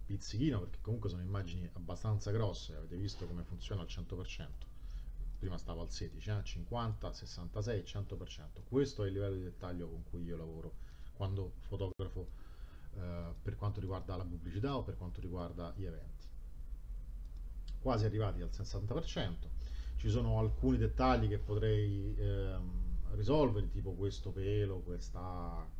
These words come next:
questo difetto qui. Abbiamo visto ingrandendolo al cento per cento che ci sono alcuni difetti della pelle che a questa dimensione non si riescono a notare. In questo momento non mi interessa.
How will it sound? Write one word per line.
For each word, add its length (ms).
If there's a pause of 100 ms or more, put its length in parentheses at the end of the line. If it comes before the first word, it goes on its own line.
(140)
questo 1500
difetto 680
qui. 340 (360)
Abbiamo 240
visto 300
ingrandendolo 540
al 60
cento 260
per 100
cento 240
che 80
ci 80
sono 160
alcuni 220
difetti 320
della 100
pelle 260
che 80
a 140
questa 320
dimensione 460
non 120
si 120
riescono 320
a 20
notare. 400 (380)
In 120
questo 260
momento 280
non 160
mi 80
interessa. 680